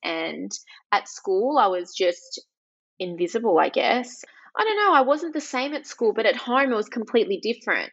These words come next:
I kinda had, like, two different lives as a kid. At school I was really quiet and didn't really speak, had no friends, and then at home with the family and stuff, I was this crazy instigator, ringleader.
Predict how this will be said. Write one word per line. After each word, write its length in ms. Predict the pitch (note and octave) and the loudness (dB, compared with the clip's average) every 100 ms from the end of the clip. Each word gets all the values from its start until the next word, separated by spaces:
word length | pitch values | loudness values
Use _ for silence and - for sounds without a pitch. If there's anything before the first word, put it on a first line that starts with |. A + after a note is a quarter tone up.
| _ | _
I 240 | G#3+ C4 B3 | -4 -4 -8
kinda 220 | C#4+ D4+ | -8 -6
had, 220 | D#4 C4+ | -2 0
like, 240 | A#3+ - - | 0 -2 -8
two 200 | - A3+ | -6 -4
different 360 | G#3+ - F#3 | -4 -6 -4
lives 400 | F3 E3 F3 F#3 | 2 4 4 2
as 100 | F3 | -8
a 60 | F3 | -10
kid. 320 | - D#3 A2+ - _ _ | -10 -10 -12 -12 _ _
At 180 | G#3+ - | -4 -2
school 320 | - G#3 G3+ | -8 0 4
I 60 | F#3+ | 6
was 180 | F3+ F3+ | 4 2
really 300 | F#3 F3 E3+ | 0 0 0
quiet 600 | - F3 F3 F3 F3+ F3+ - | -4 0 2 2 -2 -4 -6
and 420 | D#3+ D3+ D#3+ F3+ - _ _ | -8 -8 -12 -14 -18 _ _
didn't 200 | - F#3 | -12 -8
really 240 | F3 F3 F3 | 0 0 0
speak, 560 | - - F3+ F3 F3 | -4 -4 0 0 -2
had 220 | - E3+ F3+ | -2 -4 -2
no 160 | E3 | -6
friends, 420 | - F3+ F3 F3 - | -4 -2 -2 -4 -8
and 120 | E3+ | -8
then 140 | E3 E3+ - | -6 -6 -2
at 160 | F3 G3 | -2 -2
home 680 | - A3+ G#3+ F#3 F3+ F3+ G3 _ - _ | -4 0 0 -2 -6 -10 -18 _ -20 _
with 120 | G3+ | -8
the 80 | F#3+ - | -8 -8
family 580 | E3+ F3 F#3+ F#3 F3 - | -4 -2 -2 -4 -6 -8
and 160 | F3 F3 | -12 -14
stuff, 320 | - E3+ F3 | -6 -4 -2
I 100 | - E3+ | -2 -2
was 300 | E3+ E3 _ | -2 -4 _
this 280 | F3 E3 - | -8 -8 -14
crazy 840 | - - F3 E3+ - E3 E3+ D3 - _ | -8 -2 0 -2 -6 -8 -8 -10 -16 _
instigator, 840 | G#3 F3 - - F3 F3 E3+ E3+ E3+ | -8 -8 -6 -4 2 4 4 4 2
ringleader. 960 | E3+ F3 F3 F3 F3 E3+ F3 F3 E3+ | 0 -2 0 0 0 2 2 2 0